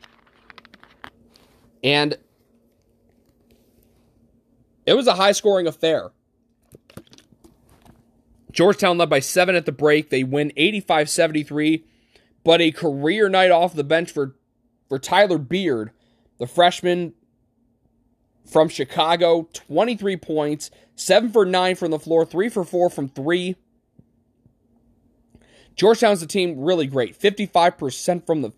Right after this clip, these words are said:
field. <coughs> Man, excuse me. And seven for sixteen from three, which is good for right around forty-four percent.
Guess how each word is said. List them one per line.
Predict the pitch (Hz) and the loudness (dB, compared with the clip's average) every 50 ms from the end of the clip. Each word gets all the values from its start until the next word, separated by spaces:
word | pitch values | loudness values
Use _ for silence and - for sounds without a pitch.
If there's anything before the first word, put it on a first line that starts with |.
| _ | _
field. | - 156 156 151 147 156 151 - _ _ _ - - - - | -6 -2 0 2 2 0 -2 -8 _ _ _ -20 -20 -10 -6
<coughs> | - 175 - - - - - - - - - - - - - - - - - _ _ _ | -6 -6 -2 0 0 2 2 2 2 0 0 0 0 -2 -2 -4 -6 -10 -14 _ _ _
Man, | - - 120 117 - - _ _ _ _ | -14 -12 -12 -12 -12 -16 _ _ _ _
excuse | _ - - - 117 127 127 131 | _ -20 -16 -14 -12 -10 -6 -4
me. | 135 143 123 104 - _ _ _ _ _ _ - | -4 -4 -4 -6 -8 _ _ _ _ _ _ -10
And | - 120 | -8 -2
seven | - 185 185 190 165 | 2 2 2 2 0
for | - 170 - | -4 -6 -6
sixteen | - 185 170 - - - 185 175 | -4 -6 -6 -6 -4 -4 -4 -4
from | 156 - 135 131 | -4 -6 -8 -10
three, | 127 - 151 175 196 202 202 196 - _ _ _ _ _ _ _ _ _ _ _ _ _ _ _ _ _ _ _ _ _ - | -8 -6 -2 0 0 0 0 -4 -6 _ _ _ _ _ _ _ _ _ _ _ _ _ _ _ _ _ _ _ _ _ -2
which | 147 160 151 135 | 2 2 2 2
is | 151 139 | 0 -2
good | 131 156 160 139 | -2 -2 -2 -2
for | - 143 127 | -2 -4 -2
right | 135 147 165 170 | 0 0 2 2
around | 165 160 156 156 151 | 0 0 -2 -2 -4
forty-four | - 160 160 156 156 - - 151 147 139 | -6 -4 -4 -4 -4 -4 -4 -4 -4 -4
percent. | - 127 131 - - - 160 156 120 - | -4 -8 -12 -12 -6 -4 -4 -4 -4 -6